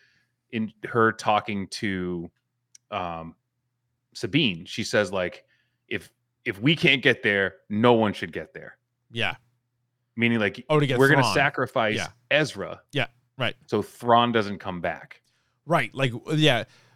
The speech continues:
Speaker 2: As great as it would be for us to get Ezra, it's worse if Morgan Elsbeth and, uh, what is his name? S-, uh, Skull and what, if they are
Speaker 1: Skull
Speaker 2: able
Speaker 1: Hati and Shi-, yeah.
Speaker 2: Yeah, yeah.
Speaker 1: And
Speaker 2: If,
Speaker 1: Shin Hati and Skull
Speaker 2: if
Speaker 1: Baylan.
Speaker 2: they get
Speaker 1: Yeah,
Speaker 2: Thrawn.
Speaker 1: Baylan Skull.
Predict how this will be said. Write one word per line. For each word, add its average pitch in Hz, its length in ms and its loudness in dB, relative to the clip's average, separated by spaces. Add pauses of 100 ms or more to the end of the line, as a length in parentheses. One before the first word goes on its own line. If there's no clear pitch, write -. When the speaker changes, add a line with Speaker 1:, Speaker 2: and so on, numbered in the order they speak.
(240)
Speaker 2:
As 135 140 -2
great 175 240 6
as 190 80 4
it 196 60 4
would 175 100 2
be 170 140 0
for - 160 -8
us 147 180 0
to 151 80 -2
get 135 240 -2
Ezra, 117 400 0
it's 110 240 -6
worse 127 640 -2
if 123 460 -4
Morgan 131 400 0
Elsbeth 120 720 0
and, 104 600 -6
uh, 104 300 -2
what 107 160 -2
is 98 60 -12
his 98 140 -14
name? 101 380 -4 (140)
S-, - 140 -18 (140)
uh, 95 220 -4
Skull 120 680 2
and 107 360 -6
what, 120 220 -4
if 117 200 -6
they 123 320 2
are 117 100 2
Speaker 1:
Skull 113 80 6
Speaker 2:
able 113 100 4
Speaker 1:
Hati 98 160 2
and 95 100 -6
Shi-, - 220 -12
yeah. 98 240 -4
Speaker 2:
Yeah, 98 140 -2 (140)
yeah. 151 240 4
Speaker 1:
And 98 160 -14
Speaker 2:
If, - 80 -6
Speaker 1:
Shin 107 160 -4
Hati 92 340 -6
and 82 100 -10
Skull - 240 -4
Speaker 2:
if - 80 2
Speaker 1:
Baylan. 92 80 -2
Speaker 2:
they 131 160 4
get 113 180 -2
Speaker 1:
Yeah, 104 80 -4
Speaker 2:
Thrawn. 92 140 -4
Speaker 1:
Baylan 104 220 2
Skull. - 260 -10